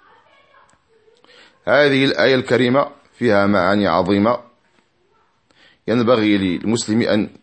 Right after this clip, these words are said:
يفهمها ويفقهها ويعتقدها ويعمل بها، فلفظها وجيز ومعناها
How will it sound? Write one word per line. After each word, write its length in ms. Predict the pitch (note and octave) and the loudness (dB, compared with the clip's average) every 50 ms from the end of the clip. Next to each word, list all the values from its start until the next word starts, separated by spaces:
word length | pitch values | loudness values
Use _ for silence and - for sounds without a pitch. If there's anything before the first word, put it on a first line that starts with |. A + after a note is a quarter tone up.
| _ _ _ _ - | _ _ _ _ -6
يفهمها 480 | F#2 G2 - G2+ G#2+ A2 G#2 F#2+ F#2+ G2+ | -6 -6 -4 -2 -2 0 0 0 2 2
ويفقهها 800 | G2+ G2 G2 F#2 - - - G2 F#2+ F2 F2+ G2+ G#2+ - - - _ _ _ _ _ _ _ _ | 2 2 2 0 0 -2 -4 -2 -2 0 -2 -2 -2 -4 -8 -16 _ _ _ _ _ _ _ _
ويعتقدها 720 | - F2+ G#2 F#2+ F2+ - A2+ - - A2 G2 G2+ F#2 F#2+ F#2+ | -2 0 0 0 0 -2 -6 -6 -4 -2 -2 0 0 2 2
ويعمل 440 | F2+ F#2 G2 F#2 D#2+ F#2+ G#2+ G#2 G2+ | 2 2 2 2 2 2 2 0 0
بها، 260 | E3 - F2 D2+ - - _ _ _ _ _ _ _ _ _ _ _ _ _ _ _ _ _ _ _ _ _ _ _ _ _ _ _ _ _ _ _ A4 _ _ _ _ _ _ _ _ _ _ _ _ _ _ _ _ _ _ _ _ _ _ - - - - - _ _ _ _ _ | 0 -2 -4 -6 -8 -14 _ _ _ _ _ _ _ _ _ _ _ _ _ _ _ _ _ _ _ _ _ _ _ _ _ _ _ _ _ _ _ _ _ _ _ _ _ _ _ _ _ _ _ _ _ _ _ _ _ _ _ _ _ _ -20 -20 -20 -20 -20 _ _ _ _ _
فلفظها 520 | - A#2+ B2+ D3 C3+ B2 B2 C3+ B2+ C3 B2+ | -2 0 0 0 0 -2 0 0 2 4 4
وجيز 640 | B2+ C3 B2 A#2 B2 C#3+ D#3 B2+ A2+ - - - _ _ _ _ _ _ _ _ _ _ _ _ _ _ _ _ _ _ _ - | 4 4 2 2 0 0 0 0 -2 -4 -10 -18 _ _ _ _ _ _ _ _ _ _ _ _ _ _ _ _ _ _ _ -6
ومعناها 840 | - G2+ A2 F#2+ F2 G2 A#2 C3 C3 A#2 A2+ A#2+ C3 C3+ B2 - - | -2 0 0 0 0 0 0 0 0 0 0 0 0 0 0 -4 -6